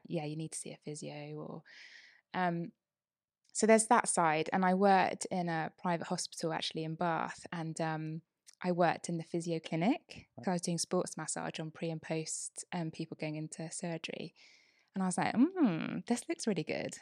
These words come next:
Like, they're actually doing what I really want to do. So that's one side of things. And, um,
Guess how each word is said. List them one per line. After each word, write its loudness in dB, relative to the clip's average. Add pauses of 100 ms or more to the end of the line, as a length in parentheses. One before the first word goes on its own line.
(200)
Like, 4
they're 6
actually 2
doing 0 (120)
what 0
I 2
really 4
want -4
to -14
do. 0 (640)
So -2
that's 6
one 6
side 2
of -10
things. -4
And, -2
um, -2